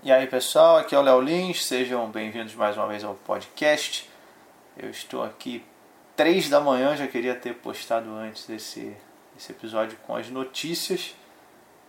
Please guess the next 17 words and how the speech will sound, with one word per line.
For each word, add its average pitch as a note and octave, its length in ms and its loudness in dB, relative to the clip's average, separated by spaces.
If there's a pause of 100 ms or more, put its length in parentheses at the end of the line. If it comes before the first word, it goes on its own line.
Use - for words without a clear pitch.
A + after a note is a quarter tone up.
(220)
mas A#2 580 -4
eu A2+ 80 -14
também A2+ 220 -14
passei A2 280 -12
o A2 40 -14
dia A2 120 -10
todo - 220 -14
hoje A2 140 -14
gravando, D#3+ 560 -4
enfim, - 360 -14 (560)
tô - 140 -10
aqui A2 260 -10
mantendo A2+ 380 -4
meu A#2 80 -4
compromisso A#2 480 -4
com B2+ 100 -10
vocês. A#2+ 680 -6